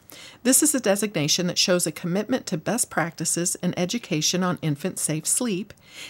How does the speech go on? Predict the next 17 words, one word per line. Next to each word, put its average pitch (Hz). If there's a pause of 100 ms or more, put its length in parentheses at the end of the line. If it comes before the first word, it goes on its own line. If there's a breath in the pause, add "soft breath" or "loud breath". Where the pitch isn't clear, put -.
And 208
here 302
to 339
tell 220
us 208
more 185
about 143
it 190
is 180
Michelle 190
Jeske. - (380 loud breath)
She's -
a 180
pediatric 254
clinical 226
nurse 226
specialist 165